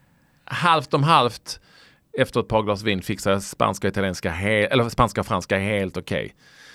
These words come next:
Kan nog tre glas vin kanske till och med beställa mat på italienska. Spaghetti är inte så svårt att säga. Eh, och engelska givetvis. Tyska he-, helt okej. Men jag talar alltså dansk. My God, för jag har inte någon problem med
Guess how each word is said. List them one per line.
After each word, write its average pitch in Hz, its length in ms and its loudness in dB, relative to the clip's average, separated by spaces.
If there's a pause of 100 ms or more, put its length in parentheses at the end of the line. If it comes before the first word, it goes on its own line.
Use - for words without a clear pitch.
(320)
Kan 110 160 2
nog 92 240 -2
tre 131 280 2
glas 87 260 -2
vin 90 140 -4
kanske 85 220 -8
till 87 120 -4
och 82 60 -4
med 82 160 -6
beställa 90 280 -4
mat 95 220 -4
på - 80 -6
italienska. 78 460 -8
Spaghetti 98 380 -4
är - 20 -4
inte 73 160 -8
så 69 60 -8
svårt - 140 -10
att - 60 -14
säga. - 240 -10 (580)
Eh, 87 680 -4
och 101 160 2
engelska 87 440 -2
givetvis. 80 760 -6
Tyska - 580 -2 (140)
he-, 104 340 -10
helt 90 340 -4
okej. 82 400 -6 (760)
Men 98 480 -2
jag 98 180 -4
talar 110 460 0
alltså 117 520 0 (200)
dansk. - 480 -4 (420)
My 98 200 0
God, 98 240 -6
för - 260 -12 (100)
jag 82 220 -6
har 95 80 -4
inte 120 80 -8
någon 110 80 -6
problem 104 360 -4
med 92 220 -2